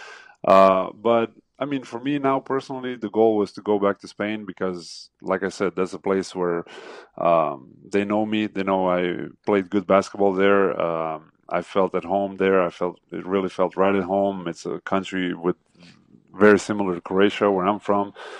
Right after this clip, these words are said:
And, um, but the biggest part was it's the biggest, uh, biggest stage,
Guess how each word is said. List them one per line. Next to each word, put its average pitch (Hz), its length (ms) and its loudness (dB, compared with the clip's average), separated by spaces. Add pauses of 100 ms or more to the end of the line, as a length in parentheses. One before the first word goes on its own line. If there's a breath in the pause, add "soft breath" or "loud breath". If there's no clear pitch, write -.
(260 loud breath)
And, 117 380 2
um, 113 600 2 (100)
but 127 140 0
the 123 60 -10
biggest 131 280 -2
part 120 220 4
was 104 160 -2
it's 95 160 -8
the 101 100 -18
biggest, 98 500 -6
uh, 87 440 -4
biggest 101 260 -2
stage, 101 460 0